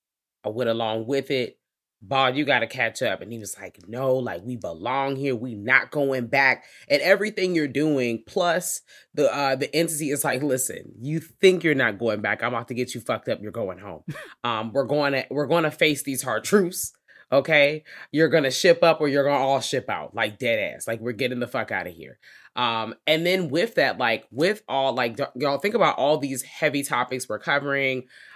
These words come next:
Speaker 1: um, all these effective as scares, like, just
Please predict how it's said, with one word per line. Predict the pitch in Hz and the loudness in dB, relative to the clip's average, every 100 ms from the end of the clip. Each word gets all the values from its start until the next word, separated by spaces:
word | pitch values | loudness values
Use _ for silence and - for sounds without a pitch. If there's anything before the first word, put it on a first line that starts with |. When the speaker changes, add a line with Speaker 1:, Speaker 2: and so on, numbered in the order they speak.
| - | -4
Speaker 1:
um, | 131 123 117 117 - | 0 0 0 -2 0
all | 147 156 | 2 2
these | 151 139 | 2 -2
effective | 127 120 131 135 - | -2 -2 -2 -6 -2
as | 113 110 | -2 -2
scares, | - 156 139 135 135 131 131 | -2 0 2 2 4 2 0
like, | 139 117 110 | 0 -2 -2
just | - 139 - | -4 -4 -6